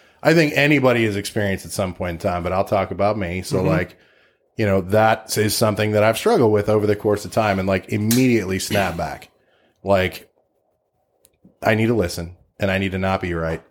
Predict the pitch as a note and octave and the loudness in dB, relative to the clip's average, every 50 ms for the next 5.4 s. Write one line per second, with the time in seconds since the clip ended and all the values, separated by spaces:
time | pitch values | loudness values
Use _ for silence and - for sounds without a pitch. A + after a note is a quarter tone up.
0 | _ - F#2 F#2 F#2 F#2+ F#2 F2+ F#2 E2+ F2+ F2+ - - F#2+ F2+ E2 F2 F2 F2 | _ -10 -8 -6 -4 -4 -4 -4 -4 -4 -4 -4 -4 -4 -4 -4 -6 -6 -6 -4
1 | E2+ E2+ E2 - F2+ - - G2+ G2+ G2 A2 B2 C3+ D3+ F#3+ B3+ D4 A3+ - - | -4 -4 -4 -6 -8 -6 -4 -4 -4 -2 0 0 2 2 2 2 0 0 -2 -6
2 | - - - _ - A2 A2+ A2+ A2+ A2+ A#2 A2+ B2 B2 B2+ C3 C3 B2 A2+ B2 | -10 -12 -12 _ -2 0 0 0 -2 -4 -2 0 2 2 4 4 2 2 2 2
3 | A#2+ G#2+ G#2+ G2+ F2 F2 F2 F#2+ G#2 B2 C3 C3+ B2+ A2+ A#2+ A#2 - - D3 C#3+ | 0 0 0 -2 -4 -4 -6 -4 -2 0 0 0 0 -2 -4 -4 -2 0 0 0
4 | C#3 - C#3+ B2 A#2 A#2 A2+ A2+ G#2+ - A2+ G#2+ G#2 G#2 A2 A#2 A2+ G#2+ - - | 0 2 0 0 2 2 0 0 0 0 0 -2 0 0 0 0 0 -2 -4 -8
5 | G#2+ G2 F#2+ F#2 F#2 F2+ - | -8 -6 -6 -6 -8 -10 -12